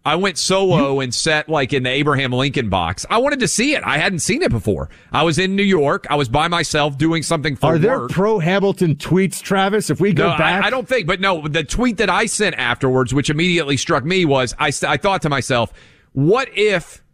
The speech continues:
Speaker 1: they did a musical version of Barack Obama's, uh, uh, uh, presidency, and they had white people playing the role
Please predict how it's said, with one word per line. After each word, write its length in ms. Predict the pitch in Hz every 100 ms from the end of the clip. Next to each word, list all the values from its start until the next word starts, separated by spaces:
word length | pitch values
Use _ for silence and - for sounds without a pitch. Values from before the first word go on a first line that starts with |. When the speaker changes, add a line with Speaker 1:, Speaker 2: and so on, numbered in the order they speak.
| _
Speaker 1:
they 280 | 127 143 170
did 460 | 135 165 165 160 151
a 300 | 143 143 139
musical 720 | 131 147 185 170 190 175 170 156
version 680 | 117 139 151 117 135 127 113
of 200 | 127 123
Barack 460 | 98 120 127 143 147
Obama's, 840 | 143 120 127 131 127 120 104 - -
uh, 20 |
uh, 560 | 117 104 95 95 95 -
uh, 600 | 104 98 92 90 104 95
presidency, 800 | - 165 147 117 92 98 87 85 _ _ _ -
and 180 | 139 139
they 140 | 139
had 480 | 120 135 135 123 110 - _
white 440 | 117 139 175 196
people 400 | - 156 131 143
playing 460 | 120 139 139 131 120
the 80 | 113
role 560 | 117 143 131 107 98